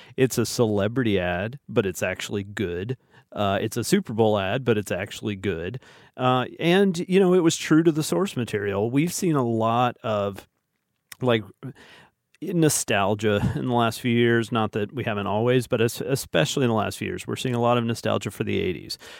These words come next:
a lot of nostalgia for the early nineties, and especially in difficult times, right? Like, people lean on nostalgia. But Groundhog Day did it in a way where you're like, "This just feels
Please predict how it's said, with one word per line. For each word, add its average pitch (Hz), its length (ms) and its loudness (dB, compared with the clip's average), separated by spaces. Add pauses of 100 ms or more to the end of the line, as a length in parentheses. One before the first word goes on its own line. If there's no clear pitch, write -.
(160)
a - 60 -10
lot 101 180 2
of 98 60 -4
nostalgia 95 500 -6
for - 120 -14
the 107 100 -6
early 95 240 -6
nineties, 87 480 -6 (420)
and 113 220 0
especially 127 480 2
in 107 160 0
difficult 110 500 -2
times, 90 460 -6
right? 95 260 -2
Like, 110 220 -6
people 113 300 -4
lean 110 260 -2
on 95 180 -2
nostalgia. 110 680 0 (320)
But 160 100 0
Groundhog 175 400 4
Day 120 160 4
did 117 180 0
it 113 100 -2
in 113 60 -2
a 110 60 2
way 110 160 2
where 107 140 -4
you're 107 200 0
like, 123 360 0 (160)
"This 160 200 -2
just - 280 0
feels 131 560 0